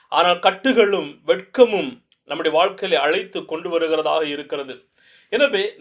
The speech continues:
நாம் பாவத்துக்கு அடிமை உள்ளவர்களாக காணப்படக்கூடாது, மாறாக நீதிக்கும்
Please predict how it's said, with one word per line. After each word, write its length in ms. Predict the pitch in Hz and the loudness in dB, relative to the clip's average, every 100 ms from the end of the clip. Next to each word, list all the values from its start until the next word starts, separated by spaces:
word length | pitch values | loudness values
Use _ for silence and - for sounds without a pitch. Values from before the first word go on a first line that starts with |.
| 170 | -4
நாம் 500 | 202 311 196 156 214 233 _ _ _ _ | -2 0 0 -2 -4 -10 _ _ _ _
பாவத்துக்கு 800 | 214 240 294 285 277 262 254 240 233 | 0 2 2 0 -6 -12 -10 -10 -8
அடிமை 360 | 139 165 226 | -6 -6 -6
உள்ளவர்களாக 600 | 214 202 196 190 180 175 170 | -6 -6 -6 -8 -8 -8 -8
காணப்படக்கூடாது, 880 | 151 170 165 160 147 156 156 143 127 | -6 -6 -6 -6 -6 0 2 2 0
மாறாக 540 | 135 156 220 233 185 139 123 156 _ _ _ _ _ | -6 -2 0 2 2 0 -4 -6 _ _ _ _ _
நீதிக்கும் 720 | 135 208 254 214 180 175 135 | -6 -2 -2 -6 -12 -10 -10